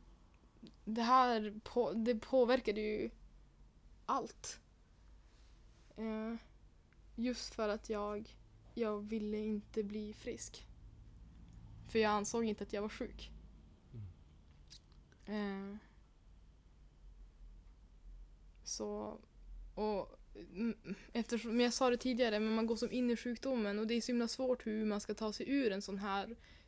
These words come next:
Speaker 1: sak, eftersom att jag an-, det är ju min åsikt att jag tyckte att jag blev sjukare när jag började få behandling.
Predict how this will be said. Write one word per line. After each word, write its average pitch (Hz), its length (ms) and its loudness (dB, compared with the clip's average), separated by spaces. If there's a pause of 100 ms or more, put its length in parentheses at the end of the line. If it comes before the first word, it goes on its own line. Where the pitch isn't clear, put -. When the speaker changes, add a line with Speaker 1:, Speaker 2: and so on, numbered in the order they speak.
(140)
Speaker 1:
sak, 202 480 -2
eftersom 214 380 -2
att 214 100 0
jag 226 440 6
an-, 202 360 0
det 220 180 4
är 233 40 6
ju 226 60 6
min 190 440 4
åsikt 208 440 -2
att 208 120 -4
jag 208 220 4
tyckte 202 240 -4
att 202 80 -4
jag 214 100 2
blev 202 120 4
sjukare 214 460 0
när 190 220 -2
jag 196 80 -6
började 208 220 -2
få 202 140 -2
behandling. 233 600 2